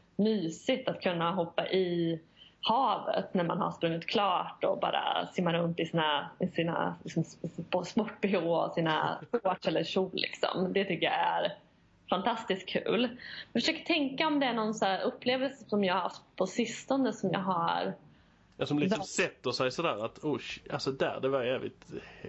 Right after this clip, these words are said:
Speaker 2: häftigt."
Speaker 1: Men alla mina maratons, eh, som jag har sprungit på olika delar och olika platser i världen, de är speciella för mig.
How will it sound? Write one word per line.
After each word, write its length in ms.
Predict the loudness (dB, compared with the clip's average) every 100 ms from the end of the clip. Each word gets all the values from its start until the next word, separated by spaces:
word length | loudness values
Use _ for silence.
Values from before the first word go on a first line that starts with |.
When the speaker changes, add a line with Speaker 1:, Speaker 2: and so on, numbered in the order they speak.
| -4
Speaker 2:
häftigt." 520 | -4 -4 -8 -14 -14 -20 -20 -20 -20 -20 -20 -20 -20 -20 -20 -8
Speaker 1:
Men 120 | -2 0 2
alla 360 | 0 0 0 0
mina 280 | 2 2
maratons, 1080 | 2 2 0 0 -2 0 -2 -2 -6 -12 -12 -12 -12 -12 -4 0
eh, 360 | 2 2 0
som 400 | -2 -2 -2 -4 -6 -20 -16 -2
jag 100 | -2
har 40 |
sprungit 340 | 0 -2 0
på 100 | 0 0
olika 480 | 0 0 2 2 0
delar 720 | 0 0 0 0 0 -2 -4 -20 -4
och 140 | 0
olika 360 | 0 -2 -4 -4 -2
platser 380 | -6 -4 0
i 60 | 2
världen, 500 | 2 0 0 -2 -4 -10 -18 0
de 300 | 2 2 0
är 120 | -4
speciella 560 | -4 -4 0 0 0
för 120 | -2 -6
mig. 420 | -2 0 0